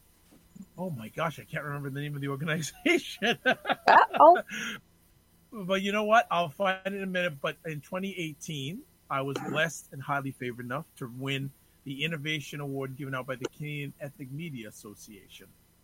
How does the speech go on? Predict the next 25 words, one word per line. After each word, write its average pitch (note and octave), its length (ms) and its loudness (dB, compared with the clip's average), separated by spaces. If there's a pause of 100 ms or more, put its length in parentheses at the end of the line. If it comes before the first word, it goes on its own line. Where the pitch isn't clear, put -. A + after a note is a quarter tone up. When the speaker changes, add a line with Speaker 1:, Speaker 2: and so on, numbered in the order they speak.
(760)
Speaker 1:
And, D3 380 0 (220)
uh, C3 480 -4 (260)
full-time, F#3+ 680 0 (720)
'cause C3+ 160 -6
I C3 120 0
don't D3+ 240 -4
do F3+ 120 -4
this E3+ 180 -4
full-time, C#3 400 -6
but C#3 120 -6
many C#3+ 220 -4
people C#3 320 -10
think G3+ 260 -4
I C3 140 0
do, B2 260 -8 (440)
I C#3+ 140 2
work D3 320 -4
with C#3 200 -8
fathers C3+ 420 -4
at A#2 80 -10 (160)
Canada's C3 400 -8
only C3+ 220 -8 (140)
father-focused C3 840 -8
family C#3+ 420 -6
center D#3 540 -6